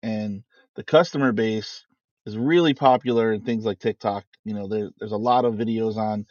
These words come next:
people going to estate sales f-, with great finds and things like that. So, um, that's kind of, like, part of what we're talking about here. So,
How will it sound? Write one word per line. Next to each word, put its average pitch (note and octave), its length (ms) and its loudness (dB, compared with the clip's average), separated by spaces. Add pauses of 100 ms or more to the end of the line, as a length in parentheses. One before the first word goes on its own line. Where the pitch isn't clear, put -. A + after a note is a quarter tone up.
(220)
people A#2 200 -2
going A2+ 320 0
to A2 120 -6
estate G#2 340 -6
sales G#2 360 -4
f-, - 100 -20 (280)
with G2+ 160 -8
great G#2+ 260 -4
finds G#2+ 480 -4
and G2+ 120 -10
things G#2+ 240 -6
like G#2 160 -6
that. G2+ 240 -6 (560)
So, G2+ 280 0 (120)
um, G#2 300 -2 (100)
that's A#2 180 -2
kind A#2 220 0
of, G2+ 140 -4
like, G#2 160 -4 (100)
part G#2 180 2
of G#2 60 -4
what G2+ 120 -4
we're F#2+ 60 -14
talking G2+ 240 -6
about G2 160 -6
here. G2+ 220 -8
So, G2 240 -6